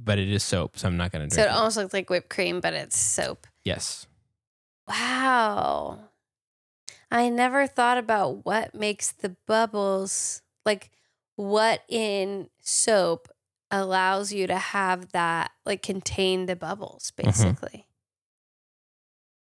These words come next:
Speaker 2: Wow. Thank you for asking that.
Speaker 1: Maybe we can put it in a Q and R.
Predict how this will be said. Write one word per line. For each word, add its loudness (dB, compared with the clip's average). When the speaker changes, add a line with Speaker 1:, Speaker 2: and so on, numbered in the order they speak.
Speaker 2:
Wow. -8
Thank -6
you -4
for -4
asking -6
that. -20
Speaker 1:
Maybe 6
we 6
can 2
put 2
it 4
in 4
a 4
Q 2
and 6
R. 4